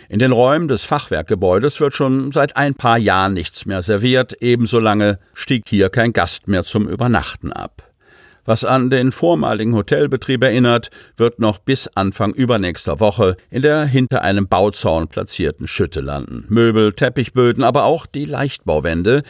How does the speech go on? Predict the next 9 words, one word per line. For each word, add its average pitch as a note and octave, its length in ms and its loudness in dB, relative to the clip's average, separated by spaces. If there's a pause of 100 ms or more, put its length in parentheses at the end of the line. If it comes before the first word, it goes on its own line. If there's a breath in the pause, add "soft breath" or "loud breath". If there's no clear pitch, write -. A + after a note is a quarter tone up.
mit A#2+ 160 -4
denen B2 220 2
in A2 140 4
jüngeren C#3 400 2
Jahren F#2+ 320 2
die F2 160 -8
Zimmeraufteilung D#2 920 -2
realisiert E2 720 -2
wurde. E2 460 -2